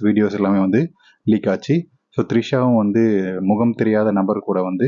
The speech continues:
நெருக்கமா இருக்கக்கூடிய பப், நைட் பப், அந்த மாதிரியான ஃபோட்டோஸும் வந்து லீக் ஆச்சு.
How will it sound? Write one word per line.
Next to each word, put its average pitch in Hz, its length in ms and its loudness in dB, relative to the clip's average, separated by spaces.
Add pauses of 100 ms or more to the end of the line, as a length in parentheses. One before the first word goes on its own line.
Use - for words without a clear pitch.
நெருக்கமா 110 380 0
இருக்கக்கூடிய 98 520 -2
பப், 101 260 -4 (380)
நைட் 110 240 0
பப், 95 260 -4
அந்த 95 220 0
மாதிரியான 101 360 2
ஃபோட்டோஸும் 98 500 -4
வந்து 98 140 0
லீக் 101 240 0
ஆச்சு. - 240 -4